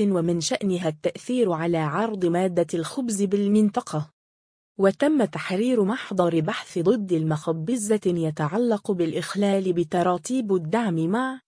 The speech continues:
في انتظار استيفاء إجراءات تأمين قيمة المحجوز بالخزينة العامة.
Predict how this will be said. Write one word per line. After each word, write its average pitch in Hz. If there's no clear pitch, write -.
في 233
انتظار 208
استيفاء 185
إجراءات 170
تأمين 185
قيمة 214
المحجوز 185
بالخزينة 170
العامة. 190